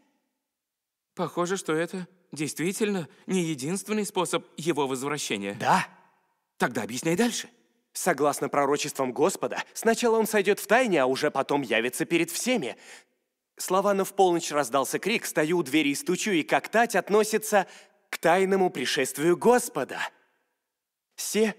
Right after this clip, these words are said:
Speaker 2: грядёт с облаками», сказано о публичном явлении Господа. Вот как исполнится пророчество Господа.
Speaker 1: А, так Господь сначала вернётся в тайне, а уже потом явится публично.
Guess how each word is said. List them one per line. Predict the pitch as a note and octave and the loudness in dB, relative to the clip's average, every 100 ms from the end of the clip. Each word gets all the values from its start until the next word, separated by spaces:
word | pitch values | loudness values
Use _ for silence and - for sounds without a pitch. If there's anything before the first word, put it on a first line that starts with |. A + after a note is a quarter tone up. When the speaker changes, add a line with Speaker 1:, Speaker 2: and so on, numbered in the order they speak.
| _ _ _ - | _ _ _ -8
Speaker 2:
грядёт | E3 D3 B2 C3+ - | -2 -2 0 -2 0
с | E3+ | -2
облаками», | C#3+ E3+ F#3+ A#3 D3 G2+ - - | 0 0 2 2 2 -2 -6 -12
сказано | - - D3 D#3+ E3+ D#3 D3+ - | -6 2 2 2 2 2 2 2
о | F3+ | 0
публичном | F#3 D3 C#3 D#3+ - D3+ | 0 0 0 0 0 0
явлении | B2 A2 A2+ A#2 A#2 | 0 0 0 0 0
Господа. | B2+ A2+ - G#2 G2 - _ _ | -2 -4 -6 -8 -8 -12 _ _
Вот | C#3 F3 C4 - | -4 0 0 2
как | F3 E3+ | 0 0
исполнится | - G3 G3 F#3+ F3+ F3+ D#3+ - - | 0 2 4 2 0 0 -2 -4 -2
пророчество | F3+ D#3 A#2+ A2 C#3 - D3+ | 0 2 0 -2 -4 -2 0
Господа. | D#3+ C4+ - B2 - - _ _ _ _ _ _ _ _ | 2 2 0 -6 -6 -10 _ _ _ _ _ _ _ _
Speaker 1:
А, | F#3 A#3 A#3 D#3 A2 - _ _ _ | -8 -4 -4 -6 -12 -16 _ _ _
так | D#3+ C#3 | -6 -4
Господь | B2+ - D#3+ F3 | -6 -4 -4 -2
сначала | D3 B2+ E3+ F3+ | -4 -2 -2 0
вернётся | C#3+ B2+ G3 - E3 - | -2 -2 -2 -2 -4 -4
в | - | -8
тайне, | A#2+ C#3 A3+ A#3 D3 A#2+ F#2+ - | -6 -2 0 0 0 -2 -6 -8
а | - B2 | -4 -2
уже | G#2+ F#2+ | -4 -6
потом | G#2 G2+ D#3 B3 A#3 - | -10 -4 0 2 0 -8
явится | - G3+ C3 A2+ - C3+ | -4 -2 -2 -4 -8 -8
публично. | - F3+ F3+ - - | -8 -8 -8 -8 -12